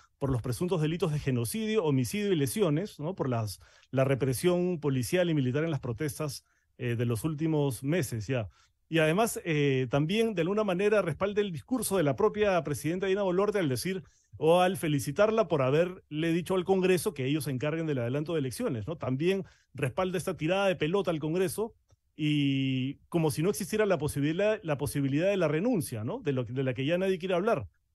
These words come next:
La posibilidad de que la señora Boluarte renuncie para acelerar el adelanto de elecciones. Entonces Vargas Llosa está respaldándola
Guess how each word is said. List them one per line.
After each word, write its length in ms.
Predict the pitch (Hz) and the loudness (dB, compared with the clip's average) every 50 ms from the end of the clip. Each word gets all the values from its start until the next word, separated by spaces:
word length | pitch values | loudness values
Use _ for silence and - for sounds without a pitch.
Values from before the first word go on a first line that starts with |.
| _ _ | _ _
La 140 | - 139 139 | -6 -4 -2
posibilidad 480 | 131 131 117 139 135 135 147 170 190 202 | -2 -2 -2 -2 0 0 2 2 2 2
de 80 | 196 | 2
que 100 | 165 170 | 0 -2
la 280 | 151 143 143 135 127 120 | -4 -2 -2 -2 -2 -2
señora 400 | - 135 131 151 180 185 185 180 | -2 -4 -4 -2 0 0 2 2
Boluarte 440 | 165 165 170 185 190 190 180 196 180 | 2 2 4 4 2 2 2 0 0
renuncie 520 | 170 151 147 175 214 208 190 - 214 208 | 0 0 0 2 2 0 0 0 -2 -2
para 340 | 208 165 160 160 175 180 - - _ _ _ | 0 0 0 0 0 -2 -4 -8 _ _ _
acelerar 500 | - 127 117 - 139 131 131 131 151 175 | -6 -6 -4 -2 0 0 0 0 0 0
el 140 | 185 180 170 | 0 0 0
adelanto 420 | 147 131 123 131 156 170 143 175 165 | 0 2 2 0 0 -2 0 0 0
de 60 | 139 | 0
elecciones. 560 | 120 110 - - 143 123 113 104 92 - - | 0 -2 -4 -4 -4 -4 -4 -4 -8 -10 -12
Entonces 280 | 131 117 127 120 143 123 | -12 -10 -8 -6 -4 -2
Vargas 280 | 151 151 156 143 139 | -2 -2 -2 -2 -2
Llosa 340 | 160 170 147 - 165 170 - - _ _ _ _ _ _ - | -2 -2 -2 -2 -4 -4 -6 -8 _ _ _ _ _ _ -8
está 560 | 113 107 - - 160 160 165 165 170 170 156 | -8 -6 -4 -2 0 2 4 4 4 2 0
respaldándola 880 | - 151 117 - - 127 135 165 170 175 180 175 170 170 170 180 - | -2 -4 -2 -2 -2 0 0 0 0 0 0 0 2 2 2 0 -2